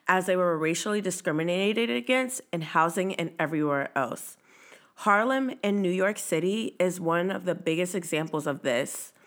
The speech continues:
The Great Migration birthed the Harlem Renaissance, which is really impactful in our culture. And this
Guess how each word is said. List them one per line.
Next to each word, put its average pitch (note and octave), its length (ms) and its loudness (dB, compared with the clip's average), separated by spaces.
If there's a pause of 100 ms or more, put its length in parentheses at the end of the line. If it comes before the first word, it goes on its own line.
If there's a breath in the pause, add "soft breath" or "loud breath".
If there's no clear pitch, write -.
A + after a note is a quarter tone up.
(500 loud breath)
The G#3 120 2
Great F#3+ 340 2
Migration G3 640 0
birthed E3 220 2
the D#3+ 100 0
Harlem E3+ 480 2
Renaissance, G#3 760 0
which F3 200 -2
is E3+ 260 -4
really E3+ 300 -2
impactful D3+ 580 -4
in C#3 100 -4
our C3 120 -4
culture. - 580 -6 (640 loud breath)
And F#3+ 280 2
this C#4 180 0